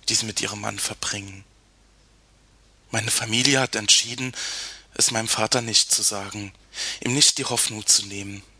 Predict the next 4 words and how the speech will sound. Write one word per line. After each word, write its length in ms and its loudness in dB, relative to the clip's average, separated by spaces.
obwohl 400 -2
es 200 4
hoffnungslos 680 0
war. 280 -8